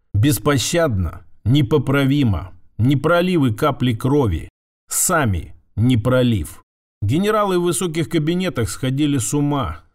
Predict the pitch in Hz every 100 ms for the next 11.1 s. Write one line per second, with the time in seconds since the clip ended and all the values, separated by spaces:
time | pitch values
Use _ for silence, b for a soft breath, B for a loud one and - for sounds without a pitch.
0 | _ - 123 135 160 165 156 151 151 180
1 | 156 131 117 139 131 135 120 131 127 110
2 | 147 139 135 127 127 135 127 - 80 -
3 | _ _ _ _ _ - - 180 175 127
4 | 135 139 160 156 143 110 120 170 160 117
5 | 104 123 - 151 135 131 127 156 156 -
6 | 85 - - 110 104 139 127 107 123 127
7 | 127 123 117 123 135 151 120 120 101 b
8 | b b b - 131 143 151 131 - 131
9 | 139 139 117 139 160 147 139 123 139 -
10 | 127 123 123 120 117 120 120 135 107 -
11 | 76